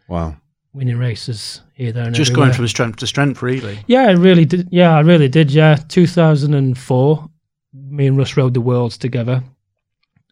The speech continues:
Speaker 2: Um,
Speaker 3: Where
Speaker 2: and
Speaker 3: was
Speaker 2: we
Speaker 3: that? Where was that?
Speaker 2: Uh, in Melbourne, Australia. So we rode the Madison,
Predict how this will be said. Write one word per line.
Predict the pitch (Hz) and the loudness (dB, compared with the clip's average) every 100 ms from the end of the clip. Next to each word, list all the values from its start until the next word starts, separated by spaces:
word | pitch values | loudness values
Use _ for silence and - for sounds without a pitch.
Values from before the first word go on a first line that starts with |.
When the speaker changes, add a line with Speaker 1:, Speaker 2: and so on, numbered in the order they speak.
| - | -8
Speaker 2:
Um, | 131 123 | -4 -2
Speaker 3:
Where | 131 147 | 0 2
Speaker 2:
and | |
Speaker 3:
was | 143 143 | 4 2
Speaker 2:
we | |
Speaker 3:
that? | 170 165 | -4 -10
Where | 139 | -14
was | 143 139 | -12 -10
that? | 165 | -2
Speaker 2:
Uh, | 180 180 185 - 180 | 0 0 -2 -6 -4
in | 190 185 170 | -2 0 -2
Melbourne, | 165 170 160 139 120 | 0 2 2 0 -2
Australia. | 156 - 156 151 135 | -8 -2 0 2 0
So | - 143 | -2 -2
we | |
rode | 147 156 | 0 0
the | 143 | 0
Madison, | 135 135 135 147 127 | -2 -4 -6 -6 -6